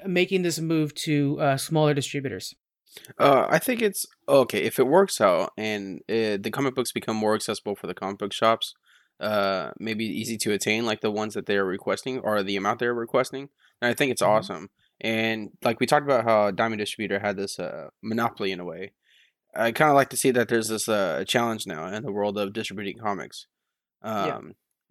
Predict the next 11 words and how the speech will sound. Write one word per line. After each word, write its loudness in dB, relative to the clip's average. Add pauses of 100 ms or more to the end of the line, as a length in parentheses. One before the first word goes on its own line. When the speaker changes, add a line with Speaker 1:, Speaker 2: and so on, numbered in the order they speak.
Speaker 2:
and -4
give 6 (100)
other, 4 (300)
um, -6 (480)
big -12
com-, -8
uh, -2
big -4
comic -4
companies, -8 (520)
uh, -2